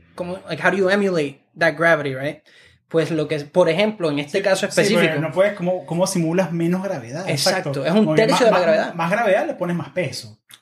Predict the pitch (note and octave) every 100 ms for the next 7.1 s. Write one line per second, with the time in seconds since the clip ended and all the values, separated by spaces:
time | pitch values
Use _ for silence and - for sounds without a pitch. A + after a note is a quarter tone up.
0 | _ - C#3+ E3 D3+ F3+ G#3+ G3+ G3+ A3+
1 | G#3 A3+ A3+ A3 F#3+ - - F#3 E3+ G3
2 | F3 - D#3+ D#3 D#3+ D#3 D#3 D3+ F#3+ F3+
3 | C#3+ - C#3 - C#3 - F3+ F#3 F#3+ G3
4 | F#3 E3+ F#3+ F3 - E3 D3+ D3+ - D3+
5 | D#3+ D3+ C#3+ C#3 D3+ E3 D#3+ E3 D#3 D3+
6 | C#3+ C#3 C3+ D3+ D3 D#3 D#3+ D3 C3+ C3